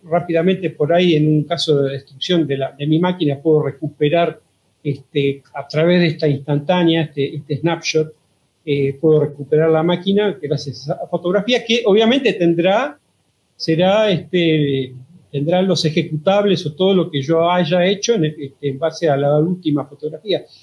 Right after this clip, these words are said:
Si yo voy actualizando sistema operativo o ejecutables, conviene ir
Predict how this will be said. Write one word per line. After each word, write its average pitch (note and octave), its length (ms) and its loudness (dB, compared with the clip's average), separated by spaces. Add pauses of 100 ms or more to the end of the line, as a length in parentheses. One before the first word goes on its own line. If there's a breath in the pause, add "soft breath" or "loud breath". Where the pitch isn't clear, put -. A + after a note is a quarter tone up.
(100)
Si F3 200 0
yo G#3 280 4
voy G#3 260 4
actualizando F#3 800 0
sistema F3 360 0
operativo D#3 840 0
o C#3+ 100 2
ejecutables, F3 600 -2
conviene E3+ 440 2
ir F#3 320 2